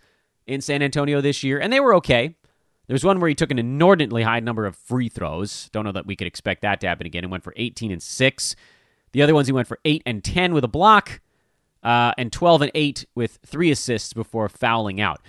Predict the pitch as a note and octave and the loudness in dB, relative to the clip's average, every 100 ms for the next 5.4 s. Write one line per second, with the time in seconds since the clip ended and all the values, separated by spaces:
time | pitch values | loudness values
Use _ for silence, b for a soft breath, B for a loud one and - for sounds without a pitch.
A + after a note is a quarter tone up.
0 | b b b - F#3 E3 E3 _ _ _ | b b b 2 6 6 4 _ _ _
1 | _ _ _ C#3+ F#3+ C4+ - A#3 G3 F3+ | _ _ _ -2 0 2 2 4 6 4
2 | C#3+ F3+ F3 - A3 C#4+ B3+ - _ A#3+ | 2 -2 -2 -4 -4 -2 -2 -4 _ 0
3 | C4 A#3 F#3+ F#3 A2+ - - - _ _ | 4 4 2 0 0 -4 -10 -12 _ _
4 | _ _ _ - F3 D#3 - F#3 D#3 A2+ | _ _ _ -2 0 0 2 2 2 -2
5 | F2+ D2+ - | -4 -6 -10